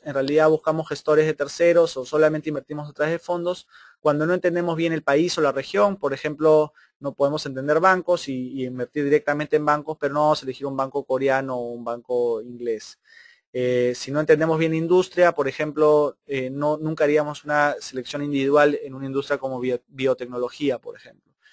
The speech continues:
Y si no entendemos bien el producto, si es un producto complejo, donde se necesita un, una, una habilidad específica, como por ejemplo, eh, trabajar en, en, en deuda, eh, en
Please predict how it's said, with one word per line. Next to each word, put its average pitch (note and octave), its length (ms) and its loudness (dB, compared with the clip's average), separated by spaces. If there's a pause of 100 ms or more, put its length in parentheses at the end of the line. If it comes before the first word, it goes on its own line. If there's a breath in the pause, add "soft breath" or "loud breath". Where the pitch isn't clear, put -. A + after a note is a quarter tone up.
(460 soft breath)
Y G3 120 0
si G3 100 -2
no G3 60 4
entendemos F#3+ 320 4
bien F#3+ 100 2
el F#3+ 80 2
producto, F#3 460 4
si E3 80 -6
es E3 60 -4
un F3 100 -4
producto E3 420 4
complejo, D#3+ 840 6
donde C#3+ 280 2
se C#3+ 120 -10
necesita D#3 300 0
un, D#3+ 360 -2
una, D#3 500 2 (100)
una D#3+ 180 -2
habilidad D3 400 2
específica, D3 680 -4
como C3 260 -6
por C3 120 -4
ejemplo, D3+ 640 -2 (420 soft breath)
eh, C3 180 0
trabajar C3+ 480 4
en, D3 420 4
en, C3+ 460 -8
en C3+ 160 -6
deuda, D3 720 8 (140)
eh, B2 560 -4 (100)
en B2+ 380 -20